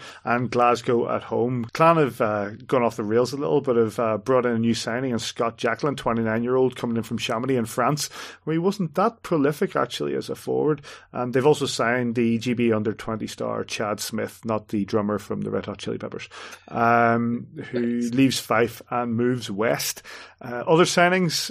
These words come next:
uh, this week, Nottingham have picked up Ryan Horvat in a, and they've ditched Quist after a split weekend, losing to Sheffield in a game that saw DeLuca receive a slash across the wrists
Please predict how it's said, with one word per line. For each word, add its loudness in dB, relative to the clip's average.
uh, -8
this -6
week, -2
Nottingham 4
have -2
picked -8
up 0
Ryan 0
Horvat 2
in -4
a, 0
and -2
they've -2
ditched -4
Quist -2
after -2
a -2
split -4
weekend, -4
losing -2
to -2
Sheffield -2
in -2
a -4
game -2
that -4
saw -2
DeLuca 0
receive -2
a -8
slash 0
across -2
the -2
wrists -6